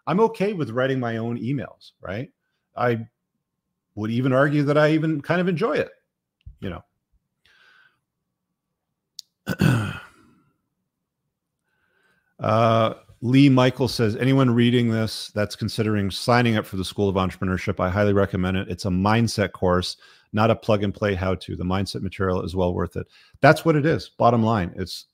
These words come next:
you know, it's a mindset course that teaches you to adopt the mindsets of the most successful entrepreneurs out there.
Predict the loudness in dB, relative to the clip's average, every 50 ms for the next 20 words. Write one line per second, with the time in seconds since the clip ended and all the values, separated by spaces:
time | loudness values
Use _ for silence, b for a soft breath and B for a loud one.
0 | _ _ -4 -2 -2 0 0 -2 0 0 2 4 4 4 4 2 2 2 0 0
1 | 0 0 0 2 4 4 4 2 -2 -8 -14 b b b b b b b b b
2 | b b -4 -4 -4 -4 _ _ _ -6 0 2 2 2 2 0 -2 0 0 0
3 | 0 -2 -2 -4 -4 -4 -4 0 2 4 6 6 4 4 0 -8 -20 _ -10 -6
4 | -4 -2 0 0 0 0 0 0 -2 -2 -2 -2 -2 -2 -2 -6 -12 -10 -6 -2
5 | -2 0 0 -2 -2 -6 -10 -10 -6 -4 -4 -4 -4 -4 -8 -6 -4 -4 -4 -6
6 | -6 -10 -8 -4 -4 -2 0 0 0 0 0 -2 -6 -8 -10 -10